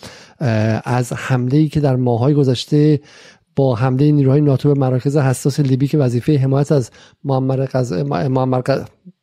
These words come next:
معمر قذافی رو به عهده داشتن و میگه که رهبر جمهوری اسلامی و رئیس دولت ایران،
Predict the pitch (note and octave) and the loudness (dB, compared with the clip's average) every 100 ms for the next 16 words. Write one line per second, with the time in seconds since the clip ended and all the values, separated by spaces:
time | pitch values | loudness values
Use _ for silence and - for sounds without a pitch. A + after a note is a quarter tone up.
0 | - B2+ C3 B2+ C3 A#2+ - C#3+ C3 - | -6 -4 -2 0 -2 -2 -2 -2 -2 -4
1 | B2+ G#2+ B2+ G2+ - G#2+ - - - _ | -6 -4 -6 -8 -10 -14 -16 -20 -20 _
2 | - C3 C#3 C3+ D#3+ C3+ A2+ D3+ C#3 C3+ | -4 -2 0 2 2 2 2 2 2 2
3 | A#2 C#3 C#3+ C3+ C3+ E3 D3 B2+ F3+ C#3 | 0 0 0 2 0 0 0 -2 -4 -2
4 | C3+ D#3 F3+ F#3+ | 0 2 2 2